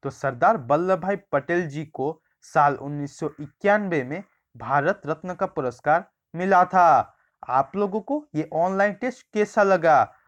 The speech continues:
और आप ये पचास सवाल में से कितना ठीक कर पाए हो, हमें कमेंट सेक्शन में ज़रूर बताना। और हो सके तो वीडियो लाइक, कमेंट और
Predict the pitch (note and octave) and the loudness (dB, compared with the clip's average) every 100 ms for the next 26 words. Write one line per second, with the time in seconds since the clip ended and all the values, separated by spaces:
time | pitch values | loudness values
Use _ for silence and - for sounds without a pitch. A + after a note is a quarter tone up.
0 | _ C3 D3 C3 C#3+ - - D#3 _ D3+ | _ -6 -4 0 0 0 -6 -12 _ -4
1 | D3 - A3 A3 G#3 F#3+ F#3+ D#3 C3 E3+ | -4 0 -2 0 0 2 2 -2 -8 -10
2 | F#3 - D3+ E3+ G3+ G#3 _ E3+ F3+ - | -12 -12 -12 -4 -4 -4 _ -10 -10 -4
3 | F3+ F#3 F#3 F3+ C3+ C#3 F#3+ - _ _ | -4 -2 0 2 0 -4 -6 -8 _ _
4 | B2+ C3 C#3 D3 D3+ F#3 F#3 G3 - G3+ | -6 -6 -6 -4 -2 -4 -8 -10 -10 -8
5 | C4+ E3+ A#2+ F#3 F#3+ F3+ F3+ E3+ D#3+ C#3+ | -8 -10 -2 0 0 0 0 2 2 0
6 | A2+ - _ _ B2 A#2+ D3 F3+ G3 A3+ | -2 -6 _ _ -10 -6 -4 -4 -10 -8
7 | C4+ - D3 C3 C#3 D3 B2 B2 B2+ F3 | -10 -8 -12 -8 -6 -6 -2 0 0 -4
8 | - _ B2+ B2+ G3+ - C#3+ G3 | -12 _ -6 -6 -10 -6 -6 -6